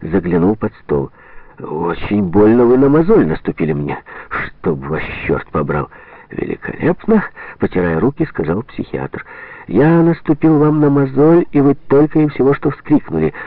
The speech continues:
А сумасшедший обязательно увидел бы змею, которая ужалила бы его». «Вы здоровы».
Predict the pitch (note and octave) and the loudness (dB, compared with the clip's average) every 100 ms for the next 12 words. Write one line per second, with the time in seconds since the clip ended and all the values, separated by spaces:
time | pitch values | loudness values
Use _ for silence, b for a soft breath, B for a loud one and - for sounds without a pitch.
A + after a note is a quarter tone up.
0 | B - G2 A#2+ B2+ A#2+ E3 F#3 - - | B -6 -4 0 0 0 2 2 2 -6
1 | C#2 C2 - B B G2 G#2 C3 C#3 C3+ | -8 -8 -12 B B 0 2 2 2 2
2 | B2 A#2+ A#2+ C3 A2+ A#2 A#2+ A2+ A#2+ G2 | 0 2 2 2 2 2 2 2 0 -2
3 | F2 C3 B2+ B2 C#3+ C3+ C3+ - C3+ B2+ | 0 2 4 4 4 2 0 2 2 2
4 | - C#3 A2 G#2+ A#2+ B2+ B2 A2+ A#2+ A#2+ | 2 0 0 0 2 4 2 2 2 2
5 | A2 A#2 b b b b b b b _ | 0 -2 b b b b b b b _
6 | _ - C#2 C#3+ F#3 F3+ E3 C3 F3 A#2 | _ -6 2 4 4 2 2 4 4 4
7 | B1+ | -2